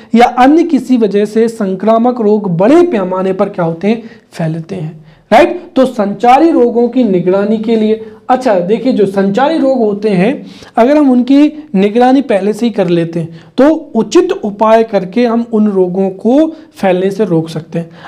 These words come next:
अन्यथा अगर कोई संक्रामक रोग बड़े पैमाने पर फैल जाएगा, तो उसका पूरी अर्थव्यवस्था पर और पूरे देश पर व्यापक प्रभाव पड़ता है। तो इसका पहला उद्देश्य क्या है? हमारे देश में, right,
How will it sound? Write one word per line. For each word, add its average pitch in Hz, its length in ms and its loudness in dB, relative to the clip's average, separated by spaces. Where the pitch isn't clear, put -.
अन्यथा 233 460 4
अगर 226 340 2
कोई 254 340 2
संक्रामक 202 640 -2
रोग 185 440 0
बड़े 247 200 2
पैमाने 202 420 -4
पर 196 180 -2
फैल 233 300 0
जाएगा, 208 480 2
तो 262 60 4
उसका 269 500 0
पूरी 247 460 0
अर्थव्यवस्था 220 680 0
पर 226 400 0
और 220 220 0
पूरे 233 200 0
देश 190 440 0
पर 226 120 0
व्यापक 190 320 -2
प्रभाव 180 420 -2
पड़ता 170 320 -2
है। 175 200 -8
तो 220 100 2
इसका 233 220 -2
पहला 233 360 2
उद्देश्य 262 500 0
क्या 254 160 0
है? 254 300 -2
हमारे 269 600 2
देश 202 280 0
में, 175 320 -2
right, 269 320 0